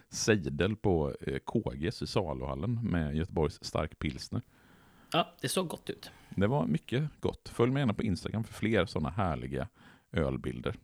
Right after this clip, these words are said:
Speaker 1: Twitter var
Speaker 2: Mm.
Speaker 1: det nog i och för sig. Följ mig på
Speaker 2: Twitter
Speaker 1: Twitter
Speaker 2: var
Speaker 1: så får ni lägga upp fina ölbilder och fläskbilder och sånt när jag äter god
Speaker 2: Ja.
Speaker 1: mat.
Speaker 2: Instagram har du ju lite för många konton som jag vet aldrig riktigt vilka man ska
Speaker 1: <laughs> Det har
Speaker 2: alltså
Speaker 1: jag på
Speaker 2: gå in
Speaker 1: Twitter
Speaker 2: på,
Speaker 1: också,
Speaker 2: liksom.
Speaker 1: Gustav, ska du veta, så att det
Speaker 2: Ja, det är sant, fan.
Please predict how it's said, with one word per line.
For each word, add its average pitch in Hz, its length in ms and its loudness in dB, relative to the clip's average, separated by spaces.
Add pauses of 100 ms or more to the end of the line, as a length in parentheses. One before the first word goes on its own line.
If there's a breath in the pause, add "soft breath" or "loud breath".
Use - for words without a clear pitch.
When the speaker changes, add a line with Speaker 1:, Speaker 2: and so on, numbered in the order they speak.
(160)
Speaker 1:
Twitter - 300 0
var - 80 4
Speaker 2:
Mm. 65 100 6
Speaker 1:
det 62 40 0
nog 58 60 -2
i 64 40 -2
och - 40 -8
för - 100 -2
sig. - 80 -6 (160)
Följ 139 120 10
mig 151 80 6
på - 100 2
Speaker 2:
Twitter - 120 4
Speaker 1:
Twitter 147 160 2
Speaker 2:
var 104 60 6
Speaker 1:
så 110 60 -2
får 104 140 6
ni 92 100 6
lägga 90 200 6
upp - 180 -2 (420 loud breath)
fina 85 220 6
ölbilder 73 580 4
och 73 220 2
fläskbilder 69 540 -2
och 87 60 0
sånt - 300 -4
när 76 80 -2
jag 73 80 -2
äter - 160 -4
god 147 140 4
Speaker 2:
Ja. 165 180 10
Speaker 1:
mat. 160 120 2 (760 loud breath)
Speaker 2:
Instagram 151 480 2
har 143 200 6
du 135 80 2
ju 139 80 2
lite 135 180 -4
för - 100 -2
många 131 140 4
konton 131 360 0
som - 80 -6
jag 139 80 0
vet 127 120 -2
aldrig 135 180 2
riktigt 123 160 -4
vilka 131 220 6
man 127 120 4
ska - 180 0
Speaker 1:
<laughs> - 0 -
Det 127 600 4
har 127 80 8
Speaker 2:
alltså 131 120 8
Speaker 1:
jag - 20 -
på 92 60 6
Speaker 2:
gå - 80 0
in 123 60 2
Speaker 1:
Twitter 110 240 6
Speaker 2:
på, 98 80 8
Speaker 1:
också, - 140 -4
Speaker 2:
liksom. 82 40 0
Speaker 1:
Gustav, 78 300 0
ska - 120 0
du 101 60 4
veta, 82 240 0
så - 80 -2
att 82 100 -6
det 82 420 0
Speaker 2:
Ja, 120 200 4
det 120 60 4
är 123 40 4
sant, 117 260 0
fan. 120 200 0